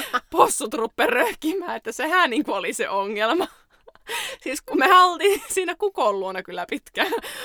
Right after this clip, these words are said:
Kukko kiekuu! <laughs> Niinku, et kyllähän sillä oli hauskaa silloin, kun ne piti ääntä, mut sitten kun ne vaan haisi siinä, <laughs> siinä ne possutkin, niin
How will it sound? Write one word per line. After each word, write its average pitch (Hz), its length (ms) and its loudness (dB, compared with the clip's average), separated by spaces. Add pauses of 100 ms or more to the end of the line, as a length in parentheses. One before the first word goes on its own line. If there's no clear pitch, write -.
(720)
Kukko 330 300 -2
kiekuu! 587 840 2
<laughs> - 1800 -6
Niinku, 392 360 4 (1000)
et 269 180 0
kyllähän 370 360 2
sillä 302 200 -4
oli 254 120 -2
hauskaa 381 580 -2
silloin, 320 260 -6
kun 320 100 -6
ne 320 80 -4
piti 339 280 -8
ääntä, 254 460 0
mut 180 180 -10
sitten 247 340 -10
kun 311 120 -8
ne 214 100 -4
vaan 226 180 0
haisi 220 360 -2
siinä, 247 260 -6 (100)
<laughs> - 40 -18
siinä - 300 -6 (160)
ne - 120 0
possutkin, - 640 -4
niin 214 100 -2